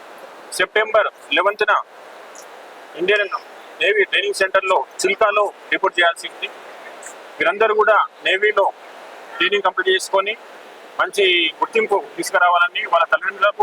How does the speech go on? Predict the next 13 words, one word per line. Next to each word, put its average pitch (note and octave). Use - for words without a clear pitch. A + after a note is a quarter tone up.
మా F3
సంస్థకు F3
మంచి, D#3
ఆ, C#3+
పేరు F3+
తీసుకురావాలని F#3
నేను F#3
ఈ -
సందర్భంగా E3
కోరుతున్నాను. C#3+
మా D#3
తేజస్ G#3+
నుంచి G#3+